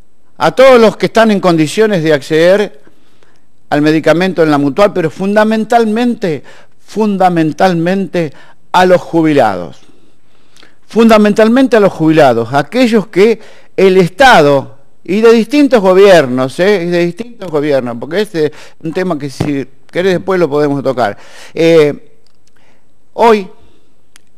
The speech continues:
pami, con un criterio muy especial,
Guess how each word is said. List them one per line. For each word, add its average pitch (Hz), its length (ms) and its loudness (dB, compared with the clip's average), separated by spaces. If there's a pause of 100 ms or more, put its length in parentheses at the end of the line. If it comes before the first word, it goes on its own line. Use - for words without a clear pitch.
(400)
pami, 196 560 -2
con 156 220 -4
un 196 100 -2
criterio 180 720 -2
muy 226 380 -2
especial, 185 840 -2